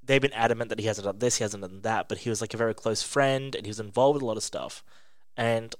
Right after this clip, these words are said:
I saw, I saw a video recently about what the Queen has gotten up to in her reign and stuff like that, and how she's given money to silent stuff and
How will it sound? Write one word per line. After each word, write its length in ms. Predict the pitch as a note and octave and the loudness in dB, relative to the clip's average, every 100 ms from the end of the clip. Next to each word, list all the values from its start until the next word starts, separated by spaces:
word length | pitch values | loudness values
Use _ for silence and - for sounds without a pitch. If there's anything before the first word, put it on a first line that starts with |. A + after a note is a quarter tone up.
| - | -4
I 80 | A2+ | 0
saw, 360 | - - D3+ C#3 | 2 6 6 6
I 80 | A#2+ | 4
saw 140 | D3 | 2
a 60 | B2 | 4
video 240 | C3 C3 | 4 4
recently 320 | A#2+ - A2+ G#2 | 2 -2 -4 -4
about 280 | G#2+ G2+ - - - - | -4 -4 -6 -20 -20 -18
what 220 | G#2 A#2 - | -6 -4 -4
the 60 | |
Queen 260 | - B2 A#2+ | -6 -6 -4
has 100 | G#2+ | -4
gotten 200 | - F#2+ | -2 -4
up 140 | A2 - | -4 -6
to 140 | A2 - | -8 -6
in 100 | A2 | -6
her 120 | G#2+ G#2 | -4 2
reign 340 | C3 B2 F#2+ | 4 2 -4
and 80 | F2 | -8
stuff 200 | - - | -10 -10
like 120 | F#2+ | -8
that, 120 | G2+ B1+ | -8 -8
and 100 | G2+ | -6
how 180 | G#2+ | -6
she's 300 | - A2 G3 - - - - - - - - - - - - - - C3 | -4 -6 -8 -10 -18 -18 -18 -18 -18 -18 -20 -20 -20 -20 -20 -20 -20 0
given 240 | C3 B2+ A#2+ | 2 2 4
money 280 | A2+ A#2 | 2 2
to 120 | - A2+ | 0 0
silent 440 | - A2 A2 A2 | 4 4 2 0
stuff 500 | - A#2 A#2 A2+ - | 0 4 4 4 -2
and 380 | G2+ G2 - | -4 -6 -14